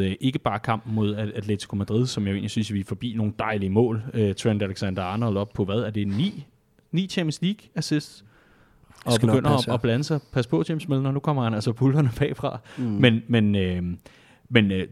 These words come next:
Speaker 1: fantastiske mål, dejlige mål. Øh, Mané, øh, som, øh, kynisk afslutter på to nul-målet. Shota, der bare står det helt rigtige sted. Igen den der timing. Trent, der kan se den, øh, på, øh, på det smukke indlæg på, på et nul-målet. Bare so-, to rigtig solide scoringer.
Speaker 2: Mm.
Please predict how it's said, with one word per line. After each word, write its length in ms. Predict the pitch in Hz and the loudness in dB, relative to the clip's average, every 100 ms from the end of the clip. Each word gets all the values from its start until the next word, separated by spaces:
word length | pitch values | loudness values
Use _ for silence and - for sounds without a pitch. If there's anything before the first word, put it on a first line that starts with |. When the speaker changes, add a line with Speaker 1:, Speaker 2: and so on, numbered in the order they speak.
| - | 0
Speaker 1:
fantastiske 540 | 120 120 135 131 - | 0 2 -2 -2 0
mål, 260 | 110 123 120 | 0 0 -4
dejlige 280 | - 120 131 | -2 0 2
mål. 300 | 113 110 107 | 2 2 0
Øh, 260 | 123 110 107 | 0 2 4
Mané, 400 | 110 120 123 117 139 | 4 4 2 -2 0
øh, 140 | 120 | 0
som, 240 | - 107 | 2 0
øh, 60 | 107 | 0
kynisk 440 | 107 - 143 117 | -2 -6 -4 -4
afslutter 400 | 98 113 123 117 | -2 -2 0 -2
på 80 | 110 | -2
to 220 | 117 139 | -2 -2
nul-målet. 520 | 120 117 107 107 107 104 | 0 0 0 0 0 -2
Shota, 320 | 127 120 120 | -4 -4 -6
der 60 | 110 | -6
bare 200 | 98 101 | -8 -6
står 140 | 110 | -6
det 100 | 104 | -2
helt 140 | 131 | -4
rigtige 240 | 113 110 117 | -4 -6 -8
sted. 260 | - 123 120 | -2 -2 -2
Igen 280 | 113 127 | -2 0
den 160 | 127 113 | 0 -4
der 100 | 104 | -4
timing. 500 | 107 110 104 120 120 - - | -6 -4 -4 -2 -4 -8 -16
Trent, 360 | - 127 120 120 | -2 2 2 0
der 60 | 117 | -8
kan 140 | 107 | -6
se 300 | - 120 120 | -6 -6 -6
den, 180 | 123 113 120 | -8 -8 -8
øh, 60 | |
på, 280 | 113 113 104 | -2 0 2
øh, 120 | 101 | 2
på 100 | 101 | -2
det 100 | 107 | -6
smukke 420 | 104 - 120 123 117 | -6 -2 0 2 0
indlæg 320 | 104 113 101 | 0 0 0
på, 140 | 107 | -2
på 120 | 98 104 | -2 -4
et 160 | 107 | -2
nul-målet. 440 | 117 110 107 95 110 - - _ - | -2 0 0 0 -4 -8 -20 _ -12
Bare 200 | - 107 - - | -8 -8 -12 -8
so-, 260 | - 165 - | -2 -2 0
to 260 | - - - - | -2 -2 -6 -10
rigtig 220 | 165 - | -8 -8
solide 320 | - 131 131 | -4 -2 -2
scoringer. 460 | 117 - 110 127 117 120 | -2 -2 -2 -2 -6 0
Speaker 2:
Mm. 280 | 123 104 | 2 2